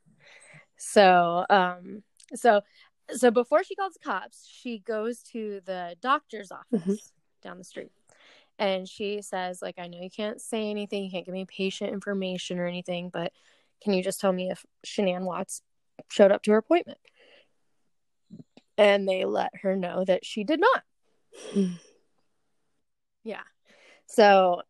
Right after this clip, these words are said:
Speaker 1: that's, okay, so it says, hold on, I have it all, like, written down somewhere, but <clears throat> it's, like,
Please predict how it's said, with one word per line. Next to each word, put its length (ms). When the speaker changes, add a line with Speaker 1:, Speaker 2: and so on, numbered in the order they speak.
Speaker 1:
that's, 640
okay, 220
so 180
it 120
says, 340
hold 160
on, 120
I 100
have 200
it 140
all, 180
like, 160
written 340
down 360
somewhere, 640
but 180
<clears throat> 100
it's, 1800
like, 260